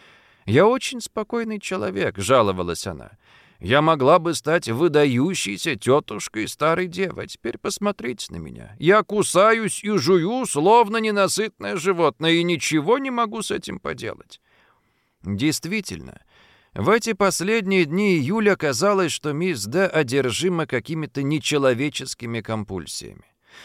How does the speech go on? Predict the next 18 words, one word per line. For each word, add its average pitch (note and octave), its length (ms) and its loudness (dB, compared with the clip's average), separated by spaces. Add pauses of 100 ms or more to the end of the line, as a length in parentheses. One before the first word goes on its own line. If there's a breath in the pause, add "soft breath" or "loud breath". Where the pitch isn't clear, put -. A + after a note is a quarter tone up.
(140)
Она B2+ 320 2
сама E3 500 4
отчетливо A#2 640 0
это G2 260 0
сознавала G#2 680 0
и F3 80 2
доверяла E3 540 0
свои D#3+ 300 -4
темные E3 420 -2
мысли D3+ 540 -4
дневнику, C#3+ 680 -6
хотя A2+ 300 -12
и B2+ 40 -8
воздерживалась B2 920 -2
от A2+ 100 -12
высказывания G2+ 800 -4
их F2 100 -14
вслух. - 500 -14